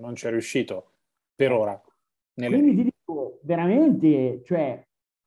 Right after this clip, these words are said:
Speaker 2: come ti sbarazzi di questi due? Cioè, è veramente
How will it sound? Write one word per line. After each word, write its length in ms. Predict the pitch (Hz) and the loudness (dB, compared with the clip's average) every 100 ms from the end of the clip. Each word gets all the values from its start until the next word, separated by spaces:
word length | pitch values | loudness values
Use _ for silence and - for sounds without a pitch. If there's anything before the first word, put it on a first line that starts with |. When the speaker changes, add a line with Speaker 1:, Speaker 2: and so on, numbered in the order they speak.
| _ | _
Speaker 2:
come 320 | - 247 277 190 | -4 -2 0 0
ti 100 | 170 | -2
sbarazzi 500 | 147 151 175 185 160 | -2 -2 -2 -4 -8
di 80 | |
questi 260 | 127 147 131 | -6 -6 -2
due? 440 | 143 170 110 - _ | 0 0 -2 -8 _
Cioè, 240 | - 208 - | -8 -8 -6
è 160 | 147 | -8
veramente 640 | 131 127 117 226 190 131 | -8 -10 -6 -6 -4 -8